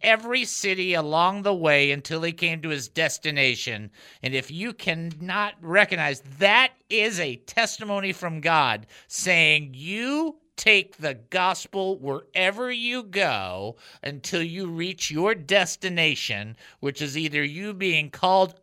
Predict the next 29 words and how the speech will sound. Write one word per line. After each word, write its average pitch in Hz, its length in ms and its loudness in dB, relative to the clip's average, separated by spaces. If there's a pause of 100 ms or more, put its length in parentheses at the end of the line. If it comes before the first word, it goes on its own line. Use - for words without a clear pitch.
up 269 260 2
to - 120 0
the 262 80 0
Lord 220 560 0
personally, 190 840 -2 (300)
corporately, 160 840 2 (180)
or 139 140 -2
however 151 440 2
it's 175 180 -2
gonna 165 200 -2
take 151 320 -2
place. 120 380 -2 (200)
Every 214 380 2
place 202 460 -4
we 202 160 -6
go, 123 480 0 (360)
everywhere 214 920 2
we 202 480 -6 (140)
are, 214 680 2 (1000)
we 160 160 -4
take 170 360 2
the 170 100 -6
gospel. 139 520 -2
That 127 220 -6
does 131 200 -4
not 151 400 2
mean 160 300 0
you 139 120 -6
grab 127 480 0